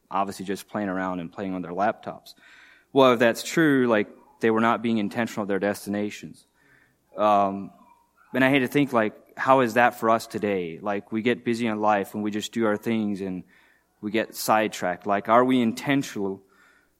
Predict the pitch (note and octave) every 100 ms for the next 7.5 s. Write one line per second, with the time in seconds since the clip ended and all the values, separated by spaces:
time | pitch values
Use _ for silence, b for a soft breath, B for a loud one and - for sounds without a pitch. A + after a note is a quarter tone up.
0 | - G2+ A2 G#2+ G#2 G2+ - - b b
1 | - G#2+ G#2+ G#2+ A#2+ A2 G2+ G2 F#2 B2
2 | A#2 A2+ G2+ F#2+ G2 G2 A2 A2 G2 F#2
3 | G2+ G#2+ G#2 G2 G#2 G#2 F2 G2 A2 A#2+
4 | A#2 C3+ B2+ - A2+ A2 G#2+ G2 G#2 A2+
5 | B2+ - A#2 - A2 G2 _ _ _ _
6 | _ _ _ _ _ _ - B2 A#2 A2
7 | A2+ A2 G2+ F2+